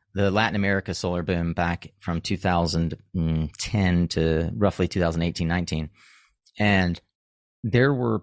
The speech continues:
plane loads, because there was no regulation or, uh, or incentive,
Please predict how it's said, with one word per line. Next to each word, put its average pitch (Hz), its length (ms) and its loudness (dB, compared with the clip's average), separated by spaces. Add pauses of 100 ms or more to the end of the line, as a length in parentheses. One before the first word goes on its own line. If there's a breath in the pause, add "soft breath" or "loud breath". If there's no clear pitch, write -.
plane 135 720 -2
loads, - 560 -6
because 165 280 2
there 196 80 4
was 165 240 4
no 120 100 8
regulation 87 880 0
or, 87 400 -2
uh, 85 240 0
or 92 220 2
incentive, 87 520 0